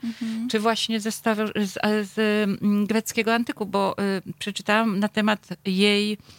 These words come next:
Speaker 2: y, takiej prozy po-,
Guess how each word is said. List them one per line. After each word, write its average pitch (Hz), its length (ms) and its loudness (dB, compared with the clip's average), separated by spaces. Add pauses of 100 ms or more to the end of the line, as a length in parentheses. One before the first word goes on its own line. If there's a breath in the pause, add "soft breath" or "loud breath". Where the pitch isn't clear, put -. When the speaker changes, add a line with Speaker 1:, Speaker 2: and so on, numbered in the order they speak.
(760 loud breath)
Speaker 2:
y, 185 720 2 (100)
takiej 208 300 0 (280)
prozy 190 720 4
po-, 185 180 0